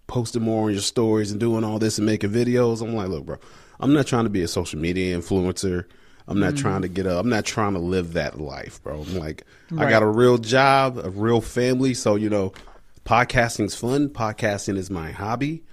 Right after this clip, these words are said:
Speaker 1: but it's not my real life and my real job. So, you know, policing, my, my family comes first, policing, and then I get to the podcast when I can. 'Cause I used to go weekly.
Speaker 2: Mm-hmm.
Speaker 1: And then, I, you know, been a, it's been a rough couple years, bro. I'm like, "Man, I'm tired." And then that's when I realized, like, I don't have sponsors, so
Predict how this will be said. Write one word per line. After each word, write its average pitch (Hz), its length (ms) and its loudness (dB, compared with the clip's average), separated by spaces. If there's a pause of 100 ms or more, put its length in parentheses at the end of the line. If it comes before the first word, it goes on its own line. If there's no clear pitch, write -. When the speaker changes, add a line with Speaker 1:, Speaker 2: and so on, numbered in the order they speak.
(300)
Speaker 1:
but 98 120 -2
it's 90 160 -4
not 98 160 -4
my 87 140 -6
real 85 240 -2
life 87 260 -6
and 80 80 -10
my 73 80 -8
real 73 220 -8
job. 80 600 -6 (520)
So, 87 140 -2
you 90 120 -2
know, 85 120 0
policing, 110 460 -2
my, 87 160 -4 (120)
my 87 140 -10
family 104 320 -2
comes 101 220 -6
first, - 440 -6
policing, 110 600 -4 (180)
and 82 140 -12
then 107 160 -2
I 87 60 -4
get 80 160 -10
to 80 80 -8
the 76 60 -6
podcast 78 460 -8
when 78 120 -8
I 78 40 -10
can. - 320 -6 (160)
'Cause 110 140 -4
I 120 40 -2
used 247 200 -4
to 214 40 -8
go 202 160 4
weekly. 190 440 2
Speaker 2:
Mm-hmm. 135 180 -6 (400)
Speaker 1:
And 101 260 -2
then, 110 200 2
I, 113 120 -2
you 131 140 -2
know, 120 220 -4 (260)
been 170 160 0
a, 165 60 2
it's 165 100 -4
been 196 160 0
a 175 40 -2
rough 185 220 0
couple 165 300 2
years, 175 300 2
bro. 139 120 0
I'm 151 200 -2
like, 107 240 0
"Man, 113 220 0
I'm 110 60 -4
tired." - 460 0 (400)
And 107 100 0
then 120 120 2
that's 135 180 2
when 131 80 4
I 117 60 2
realized, 160 340 2
like, - 160 -4
I 185 40 2
don't 277 120 2
have 143 160 0
sponsors, 131 500 -2
so 82 280 0